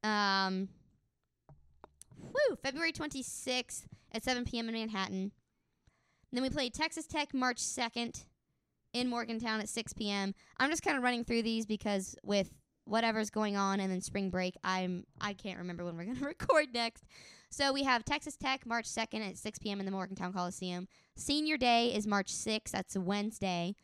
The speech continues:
at nine P M in the Morgantown Coliseum, uh, against T C U. And then lastly,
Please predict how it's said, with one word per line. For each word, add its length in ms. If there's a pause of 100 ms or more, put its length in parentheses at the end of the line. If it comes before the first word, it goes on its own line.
(260)
at 160
nine 360
P 220
M 200
in 60
the 60
Morgantown 460
Coliseum, 640 (720)
uh, 320
against 320
T 120
C 140 (180)
U. 180 (460)
And 140
then 320 (100)
lastly, 840